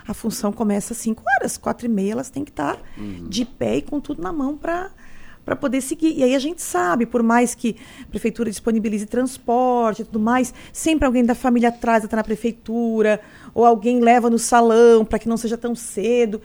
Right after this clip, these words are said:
Speaker 1: Então é, é muito importante, é um apoio, é um staff bem grande, sim, que tem por trás das meninas. Agora já, nessa fase que a gente está agora, elas nesse momento como embaixatrizes, né, a gente já percebe a movimentação grande do, do staff familiar.
Speaker 2: Uhum.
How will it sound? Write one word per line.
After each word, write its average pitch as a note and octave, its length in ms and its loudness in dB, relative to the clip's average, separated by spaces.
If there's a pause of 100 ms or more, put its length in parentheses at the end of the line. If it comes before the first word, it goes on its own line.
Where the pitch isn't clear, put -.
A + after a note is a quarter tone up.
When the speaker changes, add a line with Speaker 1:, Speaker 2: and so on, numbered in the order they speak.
(220)
Speaker 1:
Então D#4+ 180 -6
é, F4 120 -2
é D#4 80 -2
muito E4+ 180 -2
importante, C4+ 480 -4
é B3 60 0
um C4 100 2
apoio, C4+ 480 2
é C#4+ 60 2
um C#4 80 -2
staff B3+ 360 -6
bem B3+ 200 0
grande, A#3 260 0
sim, A#3 200 -4
que A3+ 60 -8
tem A3+ 80 -2
por A#3 140 -4
trás G#3 160 -4
das G#3+ 100 -2
meninas. F#3 440 -6 (180)
Agora F#4+ 500 0
já, D4 320 0 (260)
nessa D4 300 2
fase F#4+ 460 2
que - 100 -4
a C4 60 2
gente B3 180 0
está - 200 -6
agora, A#3 360 0 (400)
elas A#3 380 4
nesse A#3 320 2
momento A3+ 400 0
como A#3 180 0
embaixatrizes, A3 960 -2
né, A3+ 260 -2 (580)
a A3 80 -4
gente A#3 240 -2
já G#3+ 140 2
percebe D#4+ 400 0
a - 20 -2
movimentação A#3 680 0
grande G#3+ 380 2
do, F#3+ 140 -10
do G3+ 120 -6
staff A3 380 -4
familiar. G3+ 500 -4 (140)
Speaker 2:
Uhum. - 380 -14